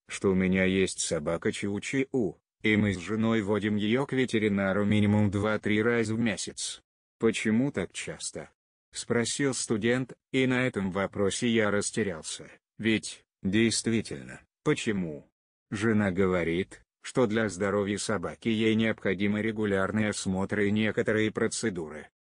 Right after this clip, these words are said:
Странно, обычно, если с питомцем все в порядке, раз в год вполне достаточно.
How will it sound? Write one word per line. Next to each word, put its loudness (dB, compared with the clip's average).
Странно, -4
обычно, -4
если 0
с -4
питомцем -2
все -2
в -14
порядке, -8
раз 0
в -4
год -2
вполне -2
достаточно. -6